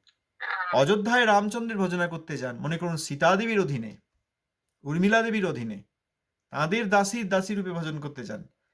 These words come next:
তাহলে তিনি আবার সেই রকম রসের উত্তম বৈষ্ণবী অনুসন্ধান করবেন। অতএব প্রথমে আমাদের দেখতে হবে তিনি সাধু কিনা, তারপর সাধু হয়ে তিনি কোন পর্যায়ে আছেন, মধ্যম না উত্তম, কিরকম মধ্যম। মধ্যম হলে তার বড়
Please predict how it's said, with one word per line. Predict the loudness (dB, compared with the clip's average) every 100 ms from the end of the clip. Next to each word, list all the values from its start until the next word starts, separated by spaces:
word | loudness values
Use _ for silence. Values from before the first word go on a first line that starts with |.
| _ _ _
তাহলে | 0 0 0
তিনি | -6 -6 -2
আবার | 0 0
সেই | -2 -4 -2 0
রকম | 0 0 0
রসের | 0 -2 -4 -4 -10 _ -14
উত্তম | -14 -10 -8
বৈষ্ণবী | -8 -8 -10 -10 -12 -16 _ _ -16
অনুসন্ধান | -14 -12 -10 -10 -10
করবেন। | -14 -20 -20 _ _ _ _ _ _ _ _ _ _ _ _ _ _ _ _ _
অতএব | -4 -2
প্রথমে | -2 -2 2 4
আমাদের | 4 2
দেখতে | 0 -4
হবে | -4
তিনি | -8 -8 -6
সাধু | -6 -6 -6 -6
কিনা, | -8 -12 -14 _ _ _ _
তারপর | -4 -2 -2
সাধু | 0 0 4
হয়ে | 2
তিনি | 0 -6
কোন | -6 -6 -6
পর্যায়ে | -6 -2 -2
আছেন, | -4 -10 -20 _ _ _ _ _ _ -12
মধ্যম | -12 -6 -4
না | -2 -2
উত্তম, | -4 -8 -14 -10
কিরকম | 0 0 2 0
মধ্যম। | -2 -6 -10 -14 -14 _ _ _ _ _ _ -12
মধ্যম | -8 -4
হলে | -2 -2
তার | -2 -2
বড় | 0 0